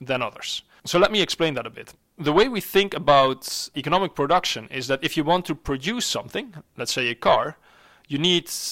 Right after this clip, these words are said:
not just capital and labor, but you need a whole lot of different types of capabilities. So you need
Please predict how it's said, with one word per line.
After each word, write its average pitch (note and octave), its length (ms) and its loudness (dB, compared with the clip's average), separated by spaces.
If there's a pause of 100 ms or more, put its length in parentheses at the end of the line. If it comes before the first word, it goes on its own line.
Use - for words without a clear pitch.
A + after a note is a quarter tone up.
(520)
not F3+ 220 2
just D#3+ 240 2
capital C#3 480 2
and F3+ 80 -6
labor, F#3 200 -2
but C3 160 -4
you C#3 80 -6
need C#3+ 160 -4
a B2+ 80 2
whole C#3+ 180 0
lot D3 140 4
of B2 140 -6
different C#3+ 320 -4
types A#2+ 200 -6
of A#2 100 -16
capabilities. A2+ 560 -10
So A2+ 320 -8 (280)
you B2 120 -10
need B2+ 380 -6